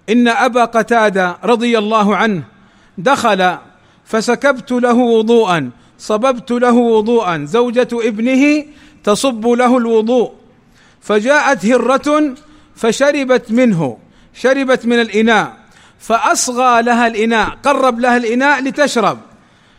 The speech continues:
فأصغى لها الإناء حتى شربت، أي الهرة. قالت كبشة:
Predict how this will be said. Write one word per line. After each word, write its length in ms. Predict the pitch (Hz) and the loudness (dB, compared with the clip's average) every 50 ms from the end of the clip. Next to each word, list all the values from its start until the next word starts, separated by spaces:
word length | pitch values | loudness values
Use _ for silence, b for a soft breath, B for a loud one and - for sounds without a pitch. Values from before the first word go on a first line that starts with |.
| b b | b b
فأصغى 680 | - - 202 190 254 311 - - 269 240 254 247 233 233 | -8 -6 -4 -2 -2 -2 -2 -2 -4 -2 0 0 2 2
لها 240 | 233 233 220 233 | 0 0 0 0
الإناء 480 | 233 233 208 220 226 233 226 208 151 117 - - b b b b b b | -2 -2 -2 0 2 2 2 2 0 -2 -8 -20 b b b b b b
حتى 560 | - - 262 302 - - - 254 254 240 220 | -6 -4 -4 -4 -4 -4 -2 0 2 2 2
شربت، 500 | - - 262 254 247 233 196 190 170 151 - - 190 | 0 0 0 0 0 0 0 -2 -2 -4 -4 -4 -2
أي 180 | 208 233 226 | -2 0 0
الهرة. 500 | 233 214 233 269 247 220 202 165 131 110 - _ _ b b b b b b b b b | 0 0 2 0 0 0 -2 -4 -4 -6 -10 _ _ b b b b b b b b b
قالت 360 | - 214 262 262 269 240 - | -2 0 2 2 2 0 -2
كبشة: 560 | - - 254 262 226 190 - 214 202 185 180 | -2 -2 -2 -2 -2 -2 -2 0 0 0 -2